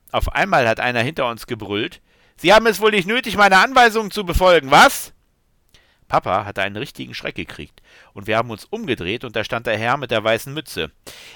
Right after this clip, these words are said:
„Ich glaube mich zu erinnern, dass ich Ihnen untersagt habe, Löcher zu graben“, hat er gesagt. Papa hat ihm erklärt, wir suchen meinen Eimer. „Na gut“,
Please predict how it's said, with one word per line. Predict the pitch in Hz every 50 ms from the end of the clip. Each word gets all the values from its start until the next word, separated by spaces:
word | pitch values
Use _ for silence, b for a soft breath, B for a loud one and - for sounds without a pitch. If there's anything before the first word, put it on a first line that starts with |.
| B _ _ _
„Ich | - 214 233 - - - - - - _ -
glaube | 120 143 147 160 185 196 214 196
mich | 196 180 - -
zu | - - - 202 180 -
erinnern, | 143 131 131 - 196 202 202 202 196 196 - _ -
dass | 156 160 - 185
ich | 170 -
Ihnen | - 147 135 127
untersagt | 135 123 123 127 117 127 135 156 - - -
habe, | 156 151 147 160
Löcher | 151 147 160 208 - 269 190
zu | - - 139
graben“, | 110 110 104 98 90 87 85 80 78 - _ _ _ b b b b b
hat | - 85
er | - 82
gesagt. | 76 78 73 80 76 71 - - _ b b b b b b b b b b b b b b b b b b b
Papa | - 165 170 165 139
hat | 123 123
ihm | 123 117
erklärt, | 110 104 - 120 127 135 135 -
wir | 127 117
suchen | 107 120 110 - 123
meinen | 113 110 110 123 123
Eimer. | - 110 101 90 82 80 73 - - _ _ _ _ _ _ _ -
„Na | 131 147 160 165
gut“, | 185 196 190 143 113 - - -